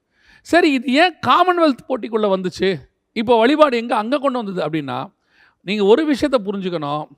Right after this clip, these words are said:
காலங்கள் மாறும், எல்லாம் மாறும். பிசாசு ஆறாயிரம் வருஷம் பழசு.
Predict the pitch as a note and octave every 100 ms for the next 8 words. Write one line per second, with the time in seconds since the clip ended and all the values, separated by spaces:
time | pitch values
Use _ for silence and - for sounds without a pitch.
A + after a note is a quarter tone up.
0 | _ _ _ - G3 D4+ D#4+ C#4+ B3+ F#3+
1 | F#3 G#3 A3+ A3+ E3 A3+ B3 F#3+ G3 G3
2 | F3 C3 - - _ _ - C4 D#4 E4+
3 | A#3+ D4 G3+ G3+ B3 F3+ A#3 B3 A3 F#3+
4 | D#3+ A#3+ G#3 E3+ F3+ -